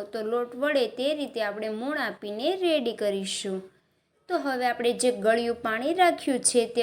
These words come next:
ઉમેરતા જઈશું અને લોટ બાંધીને રેડી કરીશું. તો હાથની મદદથી આપણે બિલકુલ ગળ્યો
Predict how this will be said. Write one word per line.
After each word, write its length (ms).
ઉમેરતા 440
જઈશું 460
અને 240
લોટ 280
બાંધીને 680
રેડી 380
કરીશું. 680
તો 60
હાથની 580
મદદથી 540
આપણે 340
બિલકુલ 540
ગળ્યો 400